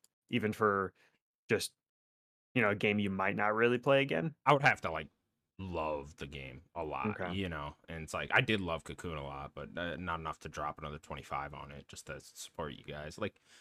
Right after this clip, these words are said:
Speaker 2: I, I, in my mind, you guys already got paid, too, for
Speaker 1: Or that's
Speaker 2: putting
Speaker 1: what I
Speaker 2: it
Speaker 1: was
Speaker 2: on
Speaker 1: saying,
Speaker 2: Game
Speaker 1: yeah,
Speaker 2: Pass,
Speaker 1: yeah.
Speaker 2: right? Like, it's like, yeah, and it's like, and I did support you by playing it, <laughs> right? So it's like, you,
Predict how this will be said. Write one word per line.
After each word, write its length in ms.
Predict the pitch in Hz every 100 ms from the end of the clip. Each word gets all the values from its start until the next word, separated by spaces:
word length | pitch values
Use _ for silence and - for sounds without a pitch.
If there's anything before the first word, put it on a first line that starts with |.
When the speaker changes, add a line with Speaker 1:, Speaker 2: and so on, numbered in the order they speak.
| _
Speaker 2:
I, 200 | - 202 147
I, 120 | 190
in 140 | 151 180
my 120 | 196
mind, 220 | 208 185
you 80 | 175
guys 180 | 175 156
already 240 | 156 147
got 200 | 139 117
paid, 280 | 151 160 -
too, 220 | 143 117
for 340 | - 95 85 82 _ _ _ -
Speaker 1:
Or 80 | 165
that's 200 | 147 139
Speaker 2:
putting 20 |
Speaker 1:
what 100 | 123
I 20 |
Speaker 2:
it 20 | 131
Speaker 1:
was 100 | 107
Speaker 2:
on 160 | 107
Speaker 1:
saying, 0 |
Speaker 2:
Game 220 | 101 107
Speaker 1:
yeah, 20 | 104
Speaker 2:
Pass, 360 | 98 80 -
Speaker 1:
yeah. 180 | 87 98
Speaker 2:
right? 120 | -
Like, 160 | 67 90
it's 120 | 87
like, 160 | 95 85
yeah, 240 | 90 95 85
and 180 | 85 90
it's 80 |
like, 220 | 98 80 - _ _ -
and 80 |
I 40 | 156
did 200 | 165 143
support 300 | - 123 131
you 100 | 92
by 120 | 82
playing 460 | - 101 104 101 76
it, 220 | 78 - 110 -
<laughs> 40 |
right? 320 | 127 117 101
So 120 | -
it's 160 | 104 -
like, 200 | 98 87
you, 260 | 101 101